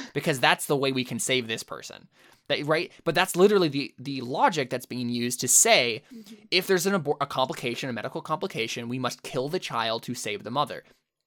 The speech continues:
Speaker 1: That's not how medical science works. You save both. You try to
Speaker 2: Yeah.
Speaker 1: save both. You do everything you can to save both. And if one dies in the process, then that is a horrible tragedy.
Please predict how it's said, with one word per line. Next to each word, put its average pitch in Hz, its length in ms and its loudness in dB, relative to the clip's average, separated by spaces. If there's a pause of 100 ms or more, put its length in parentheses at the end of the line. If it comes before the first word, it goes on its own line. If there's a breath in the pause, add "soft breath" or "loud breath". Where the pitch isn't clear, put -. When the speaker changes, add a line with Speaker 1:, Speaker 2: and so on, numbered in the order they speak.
(440)
Speaker 1:
That's 131 380 2
not 135 260 2
how 131 120 2
medical 123 400 0
science 135 480 -2
works. - 320 -10 (220)
You 127 160 -2
save 131 400 0
both. 113 340 -4 (160)
You 135 140 -2
try 139 380 4
to 135 160 -4
Speaker 2:
Yeah. 117 40 -4
Speaker 1:
save 92 260 -10
both. 87 240 -8 (140 soft breath)
You 143 100 -2
do 143 160 0
everything 160 360 2
you 165 100 0
can 175 320 -4
to 196 120 -6
save 117 280 -6
both. 104 220 -10 (200 loud breath)
And 160 120 -2
if 135 120 -4
one 147 320 0
dies 135 400 2
in 165 60 -2
the 127 80 -2
process, 151 720 0 (440 soft breath)
then 170 340 0
that 165 180 2
is 170 120 2
a 131 80 -2
horrible 196 480 4
tragedy. 127 640 -2